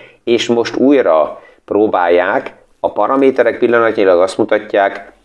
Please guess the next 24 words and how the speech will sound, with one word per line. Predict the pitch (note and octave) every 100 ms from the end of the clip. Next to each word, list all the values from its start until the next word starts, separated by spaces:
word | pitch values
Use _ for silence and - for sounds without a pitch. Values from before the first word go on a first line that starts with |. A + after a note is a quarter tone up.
| _
hogy | - G2
akár | - A#2 - F#2+ F#2 G2+
ez | A2 G2+
most | G#2+ A2 -
tud | B2
sikerülni. | - B2 - G2+ F#2+ F2+ F#2+ B2+ C3+ - - _
Eh, | G#2+ A2 - - - -
<laughs> | - - -
még | A2+
mindig | A#2+ C#3+ D3 B2+ - - -
nagyon | - A2+ C3 C3 A#2
durva | B2 B2+ A2 G2+
magas | G#2+ A2 G#2+
szintről | - - A#2 A2 - F#2+ F#2 F2
jövünk, | F2+ F2+ G#2 A2+ A#2
mert | G2 F#2 -
ugye | F#2+ F#2+
a | F2+ F2+
likviditás | G2 G2 G2 F#2+ F2+ -
támogatás | F#2+ F#2+ F#2 F2+ E2+ F2+ -
az | F2+ - - - _ _ _ _ - -
gigantikus | F#2+ G#2 A#2+ B2+ A#2 G#2 G#2 G2+
szintekre | - G#2+ G2+ G2 - E2+
emelkedett. | F2+ G2+ - G#2 G#2 G#2+ G#2